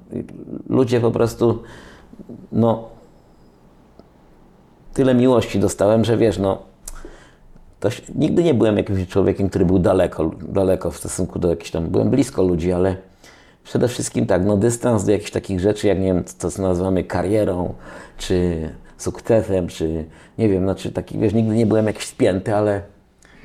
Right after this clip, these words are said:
przede wszystkim, no, też, y, no, nie żyję dwieście na godzinę. To nie znaczy, że jestem jakimś,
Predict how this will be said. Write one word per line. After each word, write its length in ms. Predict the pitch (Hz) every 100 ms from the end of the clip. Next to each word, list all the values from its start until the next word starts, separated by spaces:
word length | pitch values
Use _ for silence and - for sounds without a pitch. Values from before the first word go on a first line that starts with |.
| -
przede 280 | - 113 117
wszystkim, 400 | - 117 - 120
no, 100 | 120
też, 380 | 120 120 117 -
y, 300 | 120 120 107 104 - - _ _ _ _ _ _ _ _ _ _ _ -
no, 80 | 135
nie 180 | 156 160
żyję 260 | 165 170
dwieście 400 | 117 101 104 - 87
na 100 | 101
godzinę. 500 | - 117 - 80 - - -
To 80 | -
nie 120 | 135
znaczy, 320 | 107 107 - 113
że 80 |
jestem 300 | 113 110 117
jakimś, 440 | 107 98 110 104